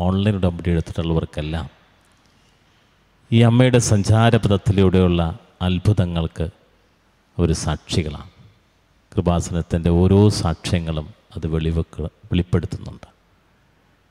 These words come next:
ഇന്ന് നമുക്ക് മരിയൻ സന്ദേശം നൽകുന്നത് പെരിയ ബഹുമാനപ്പെട്ട റവറൻ ഡോക്ടർ ഫാദർ ജോൺ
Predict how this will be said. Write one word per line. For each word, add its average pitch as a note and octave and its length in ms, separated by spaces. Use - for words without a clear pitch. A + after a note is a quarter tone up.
ഇന്ന് B2+ 160
നമുക്ക് C#3+ 260
മരിയൻ C3 240
സന്ദേശം A2+ 460
നൽകുന്നത് F2+ 480
പെരിയ A2+ 300
ബഹുമാനപ്പെട്ട A#2+ 720
റവറൻ F#2 320
ഡോക്ടർ F2+ 300
ഫാദർ F2 260
ജോൺ F#2+ 240